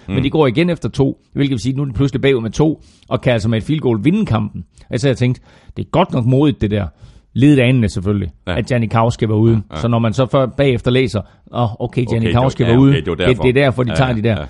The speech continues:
Speaker 2: Så havde kampen måske også udviklet sig på en anden måde. Men
Speaker 1: Men det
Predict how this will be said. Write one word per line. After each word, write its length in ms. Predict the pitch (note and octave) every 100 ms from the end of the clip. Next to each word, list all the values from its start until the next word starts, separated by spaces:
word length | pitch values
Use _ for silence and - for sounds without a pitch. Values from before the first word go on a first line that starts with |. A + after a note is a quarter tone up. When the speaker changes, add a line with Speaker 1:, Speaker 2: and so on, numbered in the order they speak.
| -
Speaker 2:
Så 160 | - C3
havde 140 | A#2+
kampen 340 | C#3 C3+ A2
måske 220 | A#2 - B2+
også 140 | B2
udviklet 320 | C3 A#2+ A2
sig 120 | G#2
på 80 | F#2
en 60 | A2
anden 140 | A#2
måde. 200 | A2 A2 C#3
Men 240 | D#3+ C3 - _ - - - _ _ -
Speaker 1:
Men 100 |
det 60 | G2